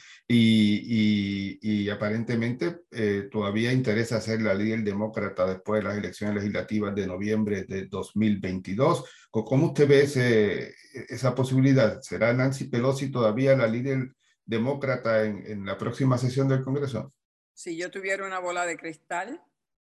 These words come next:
Speaker 2: pero sí te puedo decir que muchas de las personas y de los congresistas con quienes yo hablo, eh, lo que, lo que siempre comentan es, "No me puedo imaginar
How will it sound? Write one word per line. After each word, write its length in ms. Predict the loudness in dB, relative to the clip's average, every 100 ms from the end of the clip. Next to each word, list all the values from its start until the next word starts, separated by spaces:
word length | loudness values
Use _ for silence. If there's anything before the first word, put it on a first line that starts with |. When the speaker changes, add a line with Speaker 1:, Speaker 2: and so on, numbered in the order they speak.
| _ _ _ _ _
Speaker 2:
pero 200 | -12 -10
sí 160 | -10 -8
te 120 | -8
puedo 220 | -6 -4 -4
decir 460 | -6 -10 -10 -10
que 160 | -6 -6
muchas 380 | -6 -12 -6 -4
de 80 | -4
las 140 | -4
personas 720 | -12 -16 -14 -12 -10 -8 -8
y 160 | -8 -10
de 160 | -8
los 240 | -8 -8 -10 -10
congresistas 640 | -8 -8 -10 -12 -10 -12
con 160 | -12 -14
quienes 300 | -12 -12 -10
yo 180 | -8
hablo, 480 | -8 -8 -12 -14 -18 _ _ _ _
eh, 760 | -12 -10 -10 -14 -18 -20 -20 -20 _
lo 280 | -10 -10 -10
que, 560 | -10 -8 -10 -12 -16 -14
lo 160 | -12
que 100 | -12
siempre 460 | -12 -10 -10 -10 -10
comentan 540 | -10 -12 -14 -12 -10
es, 320 | -8 -10 -12 _ _ _ -14
"No 220 | -10 -8
me 140 | -8
puedo 240 | -8 -8 -8
imaginar 800 | -8 -10 -10 -10 -8 -8 -10